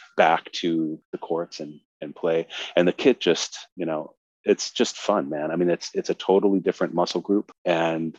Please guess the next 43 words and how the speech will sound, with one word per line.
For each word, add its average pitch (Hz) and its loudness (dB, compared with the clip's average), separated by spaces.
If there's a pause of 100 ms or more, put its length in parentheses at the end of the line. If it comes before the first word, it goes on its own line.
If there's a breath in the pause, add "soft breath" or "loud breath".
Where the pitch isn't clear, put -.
the 95 4
last 98 8
time 101 2
we 92 4
were 90 4
there, 92 6
there 87 0
was 87 -4
this 87 -8
mom, 90 -2
or 92 4
maybe 123 8
it 82 4
wasn't 78 0
a - -10
mom, 85 -6
maybe 90 -2
it 87 -2
was 87 -6
just - -14
an 87 -6
instructor - -4 (380 loud breath)
and 90 2
another, 90 4 (160)
a 90 -2
little 87 4
girl 98 6
that 82 -2
was 87 -6
probably 82 -2
a 80 0
year 87 0
or 85 -4
two 87 -4
younger. 82 -4 (200)
And 90 4
we 104 8
were, 92 8
like, 87 6 (280)
doing 95 6
the 87 2
same 95 2
things, 92 0